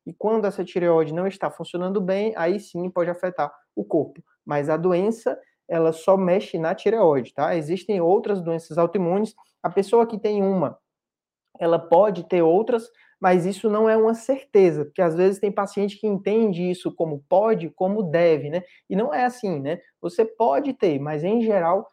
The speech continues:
não é tão frequente ter tireoidite e ter outras doenças autoimunes. A pessoa tem apenas a tireo-, a da tireoide, que é uma das mais comuns, tá? É, e é mais leve, né? Então, esses dois anticorpos atacam a tireoide.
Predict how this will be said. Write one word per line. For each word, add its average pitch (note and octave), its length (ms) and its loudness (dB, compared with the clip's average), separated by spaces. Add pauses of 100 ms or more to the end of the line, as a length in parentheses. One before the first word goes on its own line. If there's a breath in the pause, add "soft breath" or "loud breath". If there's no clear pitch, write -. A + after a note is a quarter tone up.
(200 soft breath)
não A3+ 180 0
é A3+ 60 0
tão A3 300 -2
frequente A#3 920 -2 (220)
ter G#3+ 220 6
tireoidite F#3 840 0
e G3+ 120 -8
ter G3+ 340 2
outras A3 440 2
doenças F#3+ 420 -4
autoimunes. G3 420 -4
A D3 80 -4
pessoa F#3+ 400 -2 (260 soft breath)
tem G#3 180 0
apenas G#3+ 380 0
a F#3+ 100 2
tireo-, A3 520 2
a F#3+ 80 2
da F#3+ 100 2
tireoide, G3+ 540 2 (240 soft breath)
que - 80 -2
é A#3 100 6
uma A3 180 2
das G3+ 180 2
mais F#3+ 240 -2
comuns, E3+ 400 -4
tá? E3 260 0 (960)
É, C#3+ 400 2
e D#3 80 -2
é D#3 40 0
mais D#3 220 -2
leve, B2+ 360 0
né? E3 140 -6 (300 soft breath)
Então, G#3 520 4 (160)
esses F3 300 -2
dois F#3+ 240 4
anticorpos G#3 680 0
atacam E3+ 400 -4
a F#3+ 60 0
tireoide. F3 560 4